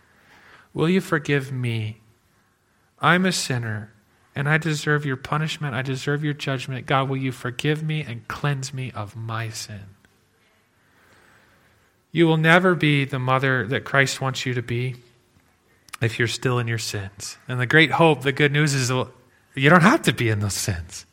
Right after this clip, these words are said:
'cause Christ died to bring you out of them. I think as well, to be a parent is to be exposed to sides of your depravity and sin that, frankly, you probably didn't even know were there.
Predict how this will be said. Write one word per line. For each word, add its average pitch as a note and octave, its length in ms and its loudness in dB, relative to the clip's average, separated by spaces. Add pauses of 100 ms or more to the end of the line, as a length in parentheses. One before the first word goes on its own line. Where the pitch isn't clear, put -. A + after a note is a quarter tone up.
(300)
'cause - 160 -6
Christ E3 360 6
died D3+ 220 8
to C#3 60 -4
bring C3+ 240 0
you C3 120 -2
out A#2+ 220 4
of A2+ 140 -8
them. G#2+ 220 -10 (1500)
I D3+ 60 -6
think E3+ 140 4
as D3+ 140 2
well, D#3 180 8
to D3 80 0
be F3 140 6
a F3+ 80 8
parent C#3+ 500 4
is B2+ 200 0
to C3+ 100 -4
be C#3 100 2
exposed C3+ 640 0
to A#2+ 120 -6
sides C3+ 400 4
of B2 100 -2
your C3 140 4
depravity B2+ 640 4
and A2+ 100 0
sin B2+ 300 0
that, A#2 160 -4
frankly, C3 380 0
you A#2 100 -4
probably C3 320 6
didn't A#2 220 -2
even A#2 280 -6
know A2+ 180 -2
were A2+ 160 -2
there. G#2+ 380 -4